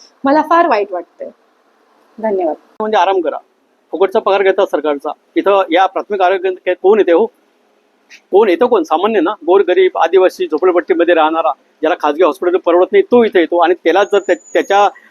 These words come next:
Speaker 2: म्हणजे गरोदर मातांना जर इथे न्याय मिळत नसेल, जर इथं प्रसूती व्यवस्थित होत नसेल, तिथं सेवा नसेल, तर करायचं काय? मी तुम्हाला मगाच सांगितलं आहे, इथून रेफर झालेल्या पंचवीस केसेस आहेत. यांनी वर्षभरात फक्त सात महिलांची प्रसूती केलेली आहे. काय करायचं यांचं? यांचं का लोणचं घालायचं का?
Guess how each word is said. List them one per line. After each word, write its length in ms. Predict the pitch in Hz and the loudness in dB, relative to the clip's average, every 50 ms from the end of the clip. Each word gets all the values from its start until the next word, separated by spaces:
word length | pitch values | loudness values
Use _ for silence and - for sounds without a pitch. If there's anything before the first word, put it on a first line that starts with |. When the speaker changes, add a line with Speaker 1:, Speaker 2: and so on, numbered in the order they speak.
| _ _ 139 | _ _ -4
Speaker 2:
म्हणजे 340 | 147 160 156 190 196 185 151 135 127 | -2 0 2 4 4 2 2 2 2
गरोदर 300 | 147 143 160 175 202 196 | 2 2 2 2 2 2
मातांना 420 | 180 160 143 - 185 185 202 220 | 2 0 0 0 0 0 0 0
जर 140 | 208 214 214 | 0 -2 -4
इथे 160 | 208 190 202 | -2 -2 0
न्याय 200 | 196 180 180 185 | 0 0 2 2
मिळत 160 | 190 185 175 - 175 | 0 0 -2 -2 -4
नसेल, 280 | 160 139 - 190 202 190 | -6 -2 0 -2 0 2
जर 100 | 185 185 | 2 2
इथं 200 | 185 165 - 190 | 2 2 0 -2
प्रसूती 460 | 180 - 180 165 - 196 190 196 190 175 | -2 -2 -4 -4 -2 -2 2 2 4 4
व्यवस्थित 460 | 156 160 151 151 165 156 - - 151 | 2 2 0 0 0 0 0 -2 -2
होत 120 | 147 170 - - | -2 -2 -2 -4
नसेल, 280 | 151 - - 196 190 | -4 -2 -2 -2 -2
तिथं 140 | 185 165 175 | 0 -2 -2
सेवा 280 | 160 - 156 156 185 196 | -2 0 0 2 2 2
नसेल, 300 | 175 156 - 190 165 123 - _ _ _ _ | 0 0 0 -2 -2 -2 -6 _ _ _ _
तर 40 | 226 | -6
करायचं 400 | - - 170 196 240 240 247 240 | -4 -2 0 0 0 2 2 0
काय? 140 | 202 143 92 - _ _ _ _ - - - | 0 -2 -4 -6 _ _ _ _ -20 -10 -8
मी 80 | - | -8
तुम्हाला 260 | - - 214 240 247 | -6 -4 -4 -4 -2
मगाच 240 | 240 240 269 269 262 | -2 0 -2 -2 -2
सांगितलं 340 | 262 247 240 233 233 202 196 | -2 -4 -4 -2 -2 -2 0
आहे, 80 | 190 196 - - - _ - | -2 -2 -6 -12 -20 _ -6
इथून 200 | 170 165 - 254 | -4 0 0 2
रेफर 300 | 226 208 190 - 240 233 | 2 2 2 2 2 2
झालेल्या 240 | 220 220 247 254 247 | 4 4 4 4 4
पंचवीस 360 | - 247 247 240 285 277 - | 2 0 0 0 -2 -4 -2
केसेस 280 | - 269 262 - 254 233 | -2 -2 -2 -2 0 0
आहेत. 140 | 220 214 220 _ _ _ - | 0 0 -2 _ _ _ -6
यांनी 140 | 175 190 233 | -4 -2 0
वर्षभरात 440 | 233 214 220 208 - 247 254 254 208 - | 0 0 0 0 0 0 2 0 0 0
फक्त 160 | 254 247 - | -2 -2 -2
सात 400 | 269 - - 240 247 262 254 262 262 | -2 0 2 2 2 2 2 0 -2
महिलांची 340 | 233 220 214 226 233 214 254 | -2 -2 -4 -4 -4 -6 -6
प्रसूती 360 | - 262 220 - 247 233 233 | -4 -4 -4 -6 -6 -8 -8
केलेली 240 | 208 220 208 196 190 | -6 -6 -4 -2 -2
आहे. 100 | 185 175 - _ _ _ | -2 -2 -4 _ _ _
काय 140 | 190 190 220 | -2 0 2
करायचं 240 | 226 240 240 233 233 | 4 4 4 4 4
यांचं? 340 | 226 214 190 - 226 233 233 - _ _ _ _ _ _ - | 2 0 0 -2 -2 -2 -4 -6 _ _ _ _ _ _ -6
यांचं 180 | 170 175 226 233 | -2 -2 0 2
का 60 | 233 | 2
लोणचं 240 | 214 190 202 185 240 | 2 2 2 2 2
घालायचं 300 | 185 180 214 214 294 277 | 2 2 2 2 0 0
का? 100 | 269 | -2